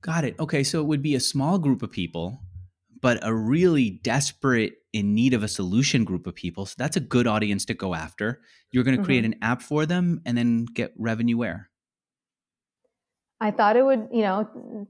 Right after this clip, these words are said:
Speaker 2: of an affiliate model, really. If people are buying products from
Speaker 1: Ah.
Speaker 2: our, our platform, it would be that.
Speaker 1: That's
Speaker 2: Yeah,
Speaker 1: a great
Speaker 2: that's where it
Speaker 1: idea.
Speaker 2: started.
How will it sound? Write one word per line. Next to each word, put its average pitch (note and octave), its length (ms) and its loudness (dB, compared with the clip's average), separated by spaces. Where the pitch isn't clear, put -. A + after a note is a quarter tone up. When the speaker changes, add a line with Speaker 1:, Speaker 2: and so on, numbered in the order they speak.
Speaker 2:
of G#3+ 120 0
an A3 80 0
affiliate A#3+ 420 2
model, F3+ 360 0
really. F#3 360 2
If - 160 -6
people G#3+ 220 2
are G#3 100 4
buying G3 260 0
products F#3+ 380 0
from D#3+ 260 0
Speaker 1:
Ah. - 20 -4
Speaker 2:
our, F#3 200 0
our F#3 220 0
platform, F3 720 -4
it F#3+ 60 -6
would F3 180 -6
be F3+ 120 -2
that. - 340 -8
Speaker 1:
That's F#3 220 -2
Speaker 2:
Yeah, A#3+ 60 -2
Speaker 1:
a - 20 -8
great G2 260 -2
Speaker 2:
that's C#3+ 140 2
where G#3+ 80 6
it - 40 4
Speaker 1:
idea. D#4 80 2
Speaker 2:
started. F3 400 0